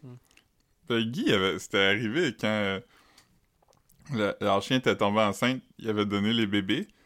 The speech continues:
Speaker 1: Ah, man, je les
Speaker 2: Puis
Speaker 1: avais vus, les bébés, je pense.
Speaker 2: Ah, il était cute, hein?
Speaker 1: Ah, ben oui.
Speaker 2: Ouais, t'es, t'es, vous avez sûrement vu parce que c'était dans le temps de Noël, fait que
Speaker 1: Ouais, ouais, c'est ça.
Speaker 2: Puis,
Speaker 1: Ça fait un
Speaker 2: euh,
Speaker 1: bout,
Speaker 2: ils,
Speaker 1: là. Ouais.
Speaker 2: ils avaient donné, puis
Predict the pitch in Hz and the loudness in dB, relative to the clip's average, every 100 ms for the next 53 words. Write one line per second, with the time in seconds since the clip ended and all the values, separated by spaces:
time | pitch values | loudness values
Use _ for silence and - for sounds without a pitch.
0 | _ _ - 143 135 143 135 120 123 131 | _ _ 0 2 4 4 2 2 4 4
1 | 131 240 165 117 113 160 147 - 139 131 | 4 2 0 0 -2 -2 -4 -6 -8 -8
2 | - - 170 - 151 156 - 95 311 175 | -12 -16 -18 -8 0 0 0 2 2 2
3 | 117 170 _ _ 131 117 104 110 165 147 | 0 -2 _ _ -6 -4 -4 0 2 4
4 | 104 95 - 117 113 101 107 104 98 104 | 2 -2 -4 -10 -8 -2 0 0 0 2
5 | 104 98 123 117 107 113 - 101 113 101 | 2 2 2 2 2 0 -4 -2 0 2
6 | 98 131 113 95 113 127 - - 107 - | 2 2 2 2 2 0 -6 -14 -14 -8
7 | 131 135 135 123 120 - 123 - _ _ | -4 -2 -2 -4 -8 -14 -14 -18 _ _
8 | _ _ - 110 104 143 92 82 73 190 | _ _ -6 0 2 4 2 0 -2 -4
9 | 220 _ 139 131 120 117 110 107 117 107 | -4 _ -18 -8 -4 2 4 4 4 4
10 | 107 180 208 127 127 123 - | 2 0 -4 -4 -2 -4 -8